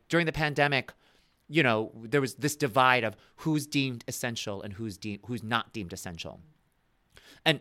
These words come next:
with Broadway shutting down right away, you know, we were deemed not essential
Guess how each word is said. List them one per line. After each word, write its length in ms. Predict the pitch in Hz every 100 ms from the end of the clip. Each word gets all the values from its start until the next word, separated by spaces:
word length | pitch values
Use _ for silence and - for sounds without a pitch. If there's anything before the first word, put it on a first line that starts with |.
| -
with 220 | 147 117
Broadway 380 | 143 143 151 117
shutting 320 | - 131 120
down 260 | 113 104 104
right 140 | 127
away, 520 | 107 110 120 71 90 131 _ _ _ _
you 100 | 156
know, 100 | 139
we 160 | 120 135
were 100 | 123
deemed 440 | 95 131 139 127 - _ _
not 340 | 127 147 156 -
essential 600 | 156 - 131 - -